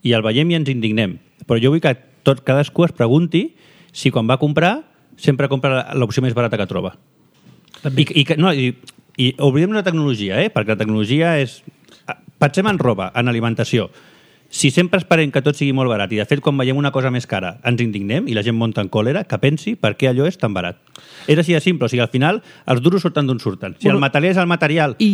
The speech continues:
Speaker 1: i
Speaker 2: encara
Speaker 1: allò és molt més barat, és perquè la mà d'obra està
Speaker 2: I
Speaker 1: explotada.
Speaker 2: espera, que al final del documental de, al final del documental aquest del trenta minuts hi ha una cosa que ja vaig sentir dir en el Mainat, en el programa aquest de Ciència Optimista, dir, «Compte, aquesta fàbrica de, de Foxconn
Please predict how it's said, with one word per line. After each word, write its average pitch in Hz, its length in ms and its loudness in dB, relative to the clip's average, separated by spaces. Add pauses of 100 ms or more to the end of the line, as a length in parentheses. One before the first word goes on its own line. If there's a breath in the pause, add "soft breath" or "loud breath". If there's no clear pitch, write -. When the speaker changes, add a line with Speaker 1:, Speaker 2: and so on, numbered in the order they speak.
(120)
Speaker 1:
i 190 100 4
Speaker 2:
encara 147 240 4
Speaker 1:
allò 165 140 2
és - 80 0
molt 160 160 2
més 151 100 0
barat, 190 320 0
és 147 80 0
perquè 123 300 0
la 113 100 0
mà 139 160 2
d'obra 196 240 -2
està 139 160 -2
Speaker 2:
I 120 80 -2
Speaker 1:
explotada. 107 300 0
Speaker 2:
espera, 156 260 -2
que 180 80 0
al 151 80 0
final 190 240 2
del 247 160 0
documental 165 640 -2
de, 139 160 -2
al 123 480 -6
final 160 240 0
del 196 160 0
documental 147 560 -2
aquest 139 160 -6
del 131 160 -6
trenta 131 240 -4
minuts 185 400 0 (340 loud breath)
hi 151 100 0
ha 147 40 2
una 156 160 -2
cosa 180 160 2
que 156 140 -2
ja 143 100 0
vaig 147 160 -2
sentir 151 320 0
dir 156 160 0
en 143 60 -4
el 131 180 -2
Mainat, 135 400 -2
en 131 80 -2
el 117 80 -6
programa 123 240 -4
aquest 127 160 -6
de - 0 -
Ciència - 320 -4
Optimista, 175 420 -2
dir, 185 140 -2
«Compte, 214 320 -2 (320 loud breath)
aquesta 170 400 -4
fàbrica 220 400 0
de, 139 560 -2
de 117 80 -6
Foxconn 185 600 -2